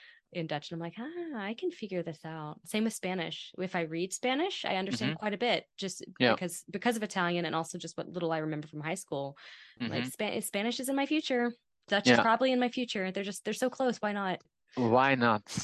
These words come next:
Speaker 2: Why not? But you never know what's going to happen. Ma-, <sighs> maybe
Speaker 1: Yeah.
Speaker 2: one of your children one day says, "I wanna sh-, uh, I wanna learn Japanese."
Speaker 1: Yeah.
Speaker 2: And
Speaker 1: I'll
Speaker 2: then
Speaker 1: say,
Speaker 2: you say,
Speaker 1: "All right."
Speaker 2: "Yeah, well, yeah, here we go."
Speaker 1: Here we go. I don't think, yeah, I don't, I don't think there's a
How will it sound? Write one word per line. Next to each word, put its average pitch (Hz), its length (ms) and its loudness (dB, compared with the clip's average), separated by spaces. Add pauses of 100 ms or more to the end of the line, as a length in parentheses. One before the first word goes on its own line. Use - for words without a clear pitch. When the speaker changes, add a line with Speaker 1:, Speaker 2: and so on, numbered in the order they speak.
(140)
Speaker 2:
Why 113 180 6
not? 110 220 2
But - 260 -2
you 117 160 4
never 131 260 4
know 131 260 2
what's 110 180 -2
going 101 260 -2
to 101 60 -4
happen. 107 340 4
Ma-, 113 240 4
<sighs> - 540 -2
maybe 131 220 6
Speaker 1:
Yeah. 120 120 6
Speaker 2:
one 143 80 4
of 143 80 4
your 131 80 4
children 135 460 4
one 123 160 4
day 123 160 6
says, 131 220 0
"I 123 60 2
wanna 117 180 2
sh-, - 180 -6
uh, 123 240 4
I - 20 2
wanna 156 160 2
learn 117 220 2
Japanese." 113 640 -6 (140)
Speaker 1:
Yeah. 233 180 2 (480)
Speaker 2:
And 117 60 0
Speaker 1:
I'll 110 60 4
Speaker 2:
then 110 100 6
Speaker 1:
say, 107 60 6
Speaker 2:
you 104 40 4
say, 107 60 4
Speaker 1:
"All 104 80 6
right." 104 100 6
Speaker 2:
"Yeah, 107 300 6
well, 110 320 4
yeah, 95 260 -2
here 107 140 4
we 127 100 8
go." 117 400 6
Speaker 1:
Here 185 140 -8
we 196 80 -6
go. 233 260 -2 (560)
I 208 60 -8
don't 226 120 -4
think, 269 220 0
yeah, 339 160 2
I 311 80 4
don't, 359 180 4
I 302 80 4
don't 359 140 2
think 427 140 -4
there's 415 140 0
a 302 60 0